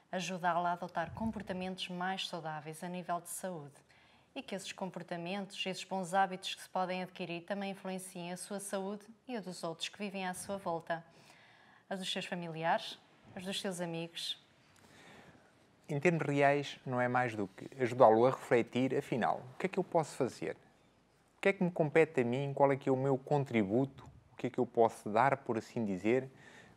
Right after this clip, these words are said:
Speaker 2: para ter mais saúde? Eh, para não ficar doente, pensando, por exemplo, na área da prevenção, da saúde. Caso esteja doente, como é que eu posso diagnosticar, eh, que este diagnóstico seja o mais precoce possível?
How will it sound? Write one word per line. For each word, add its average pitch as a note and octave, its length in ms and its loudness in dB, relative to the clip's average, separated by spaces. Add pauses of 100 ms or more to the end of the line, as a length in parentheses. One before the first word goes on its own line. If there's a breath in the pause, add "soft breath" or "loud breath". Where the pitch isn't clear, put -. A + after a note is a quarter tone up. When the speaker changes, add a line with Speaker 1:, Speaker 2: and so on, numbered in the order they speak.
Speaker 2:
para B2+ 140 8
ter C3+ 220 6
mais C3 260 4
saúde? G2 400 -2 (840 soft breath)
Eh, G#2 320 6
para A#2 180 6
não A#2 160 4
ficar G#2+ 360 6
doente, E3+ 360 4 (1000)
pensando, G#2 400 0
por G#2+ 140 0
exemplo, G2 280 4
na G2 80 6
área G2 160 6
da F#2 120 2
prevenção, A2+ 600 0
da A#2+ 100 0
saúde. D3 560 2 (600 soft breath)
Caso F#3+ 420 6
esteja E3 400 8
doente, C3+ 680 4
como D3 120 -2
é D3 40 4
que C#3+ 100 0
eu C3+ 60 6
posso C#3 340 4
diagnosticar, C#3+ 880 6 (600 soft breath)
eh, G2+ 640 2 (100)
que - 80 -6
este - 140 -8
diagnóstico C#3 440 0
seja C3 200 4
o B2+ 40 6
mais C3+ 240 4
precoce - 540 0
possível? C3 580 2